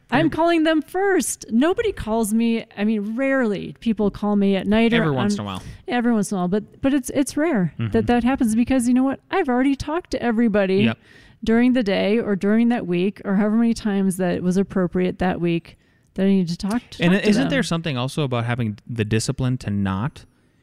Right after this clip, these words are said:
Speaker 2: maybe to not answer the phone after six P M, maybe to, unless it's an emergency, right?
Speaker 1: Uh-huh.
Speaker 2: Or to not answer the email after six P M and show that, no, I, I think people get, I don't know why this is with anybody, uh,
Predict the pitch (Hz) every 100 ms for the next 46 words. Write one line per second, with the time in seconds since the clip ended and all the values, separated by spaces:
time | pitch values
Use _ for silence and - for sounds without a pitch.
0 | _ _ _ - 135 131 117 107 95 110
1 | 135 147 156 156 160 156 151 147 - 156
2 | - 165 165 120 113 - 110 101 - 127
3 | 127 127 113 107 104 87 82 85 - 62
4 | 78 - - - 220 240 190 214 226 127
5 | 113 107 104 123 143 147 151 151 156 160
6 | 147 - 151 156 - - 160 160 170 -
7 | _ _ _ _ - 135 123 117 113 107
8 | _ _ _ - - - 127 135 127 113
9 | - 139 135 123 - 85 - - 131 143
10 | 175 - _ _ - 151 156 226 - 214
11 | 185 143 135 131 - - - - - -
12 | 170 196 139 120 127 147 139 139 127 131
13 | 117 120 123 127 - 107